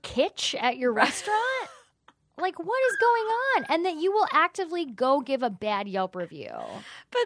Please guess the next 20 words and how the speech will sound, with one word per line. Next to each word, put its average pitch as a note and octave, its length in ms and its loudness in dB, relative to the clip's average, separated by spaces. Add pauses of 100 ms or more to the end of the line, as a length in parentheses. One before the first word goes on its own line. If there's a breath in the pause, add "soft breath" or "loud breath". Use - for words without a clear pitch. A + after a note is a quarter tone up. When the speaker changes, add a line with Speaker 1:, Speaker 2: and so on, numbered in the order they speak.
(180)
Speaker 2:
like, - 260 -4 (140)
the D4 80 0 (200)
f-, - 140 -4
I, D4 180 2 (180)
look, D4+ 280 2
I C4+ 140 6
understand D#4+ 580 0
if A#3 140 -2
you're, G3+ 320 0
like, F3+ 180 -2
saying E3 240 -6
the E3+ 80 -2
food D#3 300 -8
isn't F3+ 180 -6
great, F#3+ 320 -2
but - 60 -10
Speaker 1:
Yeah. D3 180 0 (160)
Speaker 2:
because A3 360 -2
the C4 120 -2
chef D4+ 560 0